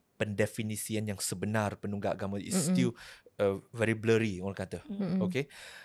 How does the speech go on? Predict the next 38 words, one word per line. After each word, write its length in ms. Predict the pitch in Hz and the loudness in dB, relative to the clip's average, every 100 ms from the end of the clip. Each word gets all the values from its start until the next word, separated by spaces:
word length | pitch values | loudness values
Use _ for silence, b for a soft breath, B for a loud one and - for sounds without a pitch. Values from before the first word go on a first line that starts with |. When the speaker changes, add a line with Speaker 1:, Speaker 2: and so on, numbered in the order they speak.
| B | B
Speaker 1:
Tapi 240 | 117 - | 0 2
adakah, 520 | - 123 131 - 113 101 - - | 4 4 2 4 4 2 -6 -2
uh, 320 | 98 95 101 92 _ | 2 4 4 0 _
lebih 280 | 113 113 117 | -2 0 0
teruk? 360 | - 113 143 - | 2 2 2 4
Saya 160 | 185 | 4
tak 160 | - - | 4 4
berani 280 | 131 143 160 | 6 6 4
nak 120 | - | 0
kata 240 | - 127 135 | 0 0 0
teruk 380 | - 123 120 - | 2 2 2 -2
sebab 360 | - 143 - | 6 6 6
bila 240 | 131 135 165 | 2 4 6
saya 160 | 160 | 6
make 240 | 151 160 160 | 4 4 2
certain 280 | - - 143 | 0 0 0
claim, 320 | - 113 110 | 2 2 0
saya 240 | - 131 | 2 2
kena 200 | 135 139 | 4 2
make 160 | 143 - | 2 0
sure 200 | - 180 | 2 2
saya 200 | - 104 | 4 2
ada 120 | 120 | 2
data 360 | 104 113 - 127 | 2 2 4 2
untuk 240 | 120 120 | 2 0
backup. 320 | 107 - - B B | 2 0 -2 B B
Speaker 3:
Mm. 120 | 208 | 2
Speaker 1:
Bila 120 | 143 | 4
saya 160 | 156 175 | 6 6
tak 120 | 135 | 6
ada 80 | 156 | 6
data, 300 | 143 - 226 262 B | 4 4 2 2 B
saya 200 | - 147 | 4 4
hanya 120 | 151 | 6
boleh 160 | 143 143 | 4 4
cerita 320 | 139 131 156 | 4 0 0
secara 360 | - 135 120 123 | 0 2 2 2
general. 440 | 113 107 92 90 | 2 4 2 0